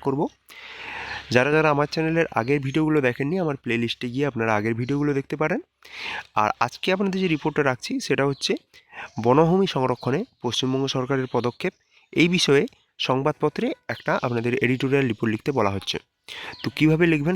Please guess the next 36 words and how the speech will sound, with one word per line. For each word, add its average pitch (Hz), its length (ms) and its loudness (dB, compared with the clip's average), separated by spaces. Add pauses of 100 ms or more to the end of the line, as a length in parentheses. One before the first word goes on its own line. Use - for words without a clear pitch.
সেটা 135 180 2
একটু - 180 -2
আপনারা 123 340 0
দেখে 120 200 -2
নিন। 170 120 0 (540)
আর 120 120 0
সবাইকে 127 360 4
রিকোয়েস্ট 139 320 -2
করব 143 160 2 (160)
শেষ 131 180 0
পর্যন্ত 131 260 0 (120)
ভিডিওটি 131 320 0
দেখুন 147 200 -4 (340)
এবং 120 100 2 (120)
ভিডিও 139 260 2
শেষে 156 200 2 (140)
অবশ্যই 113 320 2
একটি - 120 -6 (100)
কমেন্ট 104 260 2
করে 101 160 2
যাবেন। - 180 -2 (1000)
Protecting 196 480 2
the 185 140 2
Green 160 260 4
Bengal, 139 280 2 (360)
New 165 160 4 (100)
Initiatives 165 540 0
by 123 120 4
the 123 100 2
West 120 240 -2
Bengal 123 300 2
Government 101 400 0 (340)
by 117 100 2 (100)
a 131 100 0
Staff 110 260 2
Reporter, 104 300 0